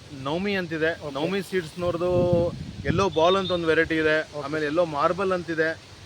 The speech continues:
Speaker 1: ಆಮೇಲೆ ತೇಜಸ್ವಿ ಸೀಡ್ಸ್ ನೋಡ್ದಿದೆ.
Speaker 2: ಸರ್, ಇದು
Speaker 1: ಪರ್ಮಜನ್ ಇದೆ.
Speaker 2: ಎಷ್ಟು ದಿನಕ್ಕೆ ನಾಟಿ ಮಾಡ್ಬೇಕು ಸರ್ ಇದು?
Speaker 1: ಸರ್ ನಾಟಿ ನೋಡಿ ಸರ್, ನಮ್ಮ ನರ್ಸರಿಯಿಂದ ಸಸಿಗಳು ನಿಮ್ಗೆ ಇಪ್ಪತ್ತೈದರಿಂದ ಮ್ಯಾಕ್ಸಿಮಮ್ ಇಪ್ಪತ್ತೆಂಟು ದಿನ,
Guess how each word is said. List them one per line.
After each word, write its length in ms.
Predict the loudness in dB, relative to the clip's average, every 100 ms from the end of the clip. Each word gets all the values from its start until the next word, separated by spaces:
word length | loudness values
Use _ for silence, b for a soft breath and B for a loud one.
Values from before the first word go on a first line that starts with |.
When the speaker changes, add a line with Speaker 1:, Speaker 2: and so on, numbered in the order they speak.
| -12 -6
Speaker 1:
ಆಮೇಲೆ 300 | -2 0 0
ತೇಜಸ್ವಿ 500 | 0 -2 -2 -4 -6
ಸೀಡ್ಸ್ 320 | -6 -8 -6
ನೋಡ್ದಿದೆ. 520 | -4 -2 -2 -4 -6 -8
Speaker 2:
ಸರ್, 140 | -4 0
ಇದು 200 | 2 2
Speaker 1:
ಪರ್ಮಜನ್ 360 | 0 0 0
ಇದೆ. 320 | 0 2 0 -4 -12 -8
Speaker 2:
ಎಷ್ಟು 200 | -8 -4
ದಿನಕ್ಕೆ 280 | -6 0 2
ನಾಟಿ 260 | 2 0
ಮಾಡ್ಬೇಕು 300 | -2 -4 -4
ಸರ್ 140 | -6 -6
ಇದು? 380 | -8 -12 -14 -20 -20 -20 -20 -20 -20 -14 -4
Speaker 1:
ಸರ್ 120 | 0
ನಾಟಿ 280 | 0 0 -2
ನೋಡಿ 260 | -4 -2
ಸರ್, 120 | -4
ನಮ್ಮ 340 | -4 -6 -4 -6 -4 -4 -4
ನರ್ಸರಿಯಿಂದ 800 | -4 -6 -6 -8 -8 -6 -6 -4 -2 -2 -4
ಸಸಿಗಳು 360 | -8 -4 -4 -4
ನಿಮ್ಗೆ 220 | -6 -8
ಇಪ್ಪತ್ತೈದರಿಂದ 720 | -8 -8 -6 -4 -4 -6 -4
ಮ್ಯಾಕ್ಸಿಮಮ್ 600 | -4 -2 -4 -4 -6 -4
ಇಪ್ಪತ್ತೆಂಟು 520 | -4 -4 -2 -4 -4
ದಿನ, 140 | -4